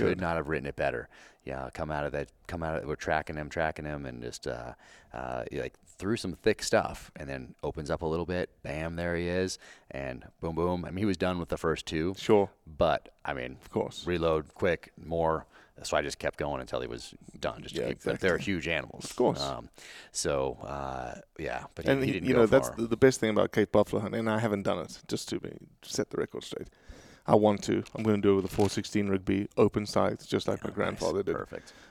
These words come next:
Speaker 1: Um, but, you know, you don't do your job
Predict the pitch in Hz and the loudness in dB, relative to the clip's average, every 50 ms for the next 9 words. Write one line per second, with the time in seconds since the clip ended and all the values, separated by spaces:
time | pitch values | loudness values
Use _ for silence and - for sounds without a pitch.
0 | _ - 117 104 98 98 98 95 98 101 - - _ _ _ _ _ _ _ _ | _ 2 4 4 6 4 4 0 -4 -8 -10 -18 _ _ _ _ _ _ _ _
1 | _ _ - 104 107 101 95 - - - - - - _ _ - 117 110 101 101 | _ _ 2 6 6 6 6 6 0 -10 -14 -14 -18 _ _ -8 -4 -2 -2 -2
2 | 117 120 - 110 110 117 120 117 117 113 110 120 117 113 117 120 123 127 139 143 | -2 -6 -4 0 2 6 6 6 6 6 4 4 4 6 6 4 6 6 6 6
3 | 156 175 175 | 6 4 0